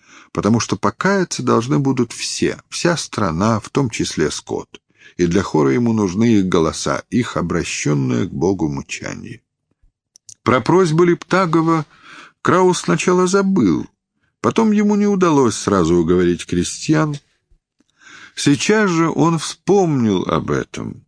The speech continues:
и пошел в машинный зал шлюза к механику, чтобы тот под его, отца Иринарха, слово отпустил на сегодняшнюю спевку хотя бы часть бычков и телиц. Он верил, что если ему удастся привести их в хор,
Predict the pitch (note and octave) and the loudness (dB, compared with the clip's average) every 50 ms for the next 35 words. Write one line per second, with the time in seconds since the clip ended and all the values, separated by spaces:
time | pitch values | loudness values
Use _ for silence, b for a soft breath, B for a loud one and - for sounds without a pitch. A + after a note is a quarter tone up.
0 | _ _ _ E2+ F#2 F#2 A2+ A#2 A2+ - - F3 F3+ F#3 F3+ E3+ D#3 C#3 A2+ G#2+ | _ _ _ -6 -4 -2 -2 -2 -2 -2 0 2 2 4 2 2 2 2 2 2
1 | A#2 A#2+ - - - - E3 E3 D#3+ D#3 D3+ D3 C#3+ C#3 C3+ B2+ G#2 F#2 A2 B2 | 2 2 0 -2 -2 0 0 0 2 0 0 2 2 2 2 2 2 2 2 2
2 | B2+ A#2+ A2 - - - F2 A2 A2 F#2+ G2 - - - D#2 - - F2+ F#2 F#2 | 2 0 -2 -4 -2 0 2 2 4 2 0 -2 -4 -6 -8 -4 -2 -2 0 0
3 | E2+ E2 E2 - - - - - - D#2 C#2+ D#2 - - D3+ C#3 - - - F2+ | 0 -2 -4 -6 -6 -6 -6 -4 -4 -4 -4 -2 0 0 0 0 0 -2 -4 -4
4 | E2 D#2+ D#2+ F2+ G#2 G2 G2+ G2+ E2+ D#2+ - - - C2+ - - - - D2+ D2+ | -2 -2 0 2 4 4 4 4 2 2 -2 -6 -10 -10 -10 -8 -6 -4 -2 0
5 | D2+ D2+ D2+ D2+ D#2+ D#2+ D2+ C#2+ - - - C#2 - - - - C2+ F#2+ B2 C#3 | 0 0 0 0 -2 -2 -4 -4 -6 -10 -10 -10 -10 -8 -6 -2 0 2 2 4
6 | C#3+ C#3 D3 D3 - B B B B B B B B B B B B F#2+ G#2 - | 2 2 -2 -4 -6 B B B B B B B B B B B B -2 -2 0
7 | - - A2 - - - - F3+ E3 D3 C3 A2+ - F#2+ G2 A#2+ C3+ B2 A2 G#2 | 0 0 0 0 0 0 0 2 2 2 0 0 0 0 0 0 0 0 -2 -4
8 | - - F2 E2 D#2 - - - - C#3 C3+ - - G2+ F2+ - - D2+ - - | -4 -4 -4 -4 -4 -4 -4 -2 -2 -2 -2 -2 -4 -4 -4 -4 -4 -4 -2 -2
9 | F#2+ F2+ D2 C#2 - - - D#3 C#3+ - - C2+ A#1+ C2 B1+ - - - - G2+ | -2 0 -2 -2 -4 -2 -2 -2 -2 -2 -4 -8 -6 -6 -6 -8 -8 -6 -4 -4
10 | G#2 - - - - - - - - E2+ G2+ G#2 - _ - - - - _ _ | -4 -4 -6 -10 -10 -8 -10 -10 -10 -10 -10 -12 -14 _ -14 -14 -14 -16 _ _
11 | _ _ _ - F#2 G2 G2+ G2+ A#2 A#2 A2 G#2 G#2 G2 - - - D#2+ F2 G2 | _ _ _ -2 0 2 4 4 4 4 4 4 2 0 -2 -4 -2 0 2 2
12 | G2+ - - - F#2 F#2+ F#2+ F#2 F#2+ G2 F#2 E2+ F#2 F#2+ - - - F2+ D#2+ - | 0 0 -2 -2 0 0 0 0 0 0 0 0 0 0 -2 -4 -6 -6 -6 -4
13 | F2+ F2 E2+ F2 F2 - - - F2+ F2+ F2+ E2+ - - - - - G#2 A#2 B2+ | -4 -4 -2 -4 -4 -6 -6 -6 -4 -4 -4 -6 -8 -12 -18 -8 -2 0 2 2
14 | B2 G2 G2+ | 2 0 -2